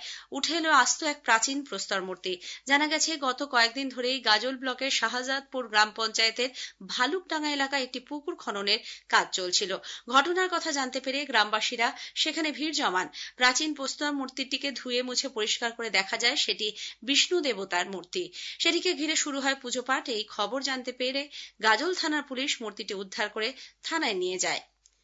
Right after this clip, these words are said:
বঙ্গোপসাগর থেকে স্থলভাগে প্রচুর পরিমাণে জলীয় বাষ্প প্রবেশ করায় রাজ্য জুড়ে বৃষ্টির অনুকূল পরিবেশ তৈরি হয়েছে।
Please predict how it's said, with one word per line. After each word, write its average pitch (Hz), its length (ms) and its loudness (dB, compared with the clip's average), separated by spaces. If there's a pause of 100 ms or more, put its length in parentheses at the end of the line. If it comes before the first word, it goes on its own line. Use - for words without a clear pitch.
(640)
বঙ্গোপসাগর 330 720 4
থেকে 403 260 0
স্থলভাগে 302 600 2
প্রচুর 349 360 -2
পরিমাণে 339 440 0
জলীয় 269 300 -2
বাষ্প 320 320 0
প্রবেশ 247 320 -2
করায় 277 280 0
রাজ্য 226 300 2
জুড়ে 262 220 -2
বৃষ্টির 233 460 -2
অনুকূল 254 360 -6
পরিবেশ 285 420 -6
তৈরি 185 220 -4
হয়েছে। 180 400 -2